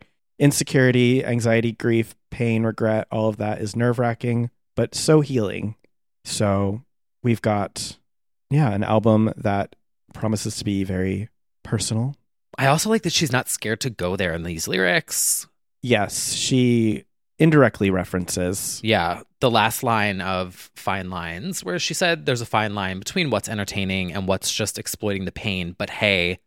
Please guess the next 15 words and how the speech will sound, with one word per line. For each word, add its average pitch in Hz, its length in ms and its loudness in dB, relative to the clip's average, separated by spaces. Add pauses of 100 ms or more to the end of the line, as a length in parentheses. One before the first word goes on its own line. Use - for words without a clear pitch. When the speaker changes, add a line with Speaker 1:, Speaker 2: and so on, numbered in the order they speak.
(320)
Speaker 2:
look 113 240 0
at 117 60 4
all 101 140 6
the - 80 0
money 185 260 2
we 180 160 2
made 156 260 4
off 117 220 2
me." 170 420 -2
Speaker 1:
Mm-hmm. 107 300 -2 (320)
Speaker 2:
I 104 120 0
was, 110 340 -4
I 135 100 2
was 127 140 -2
like, 117 120 -4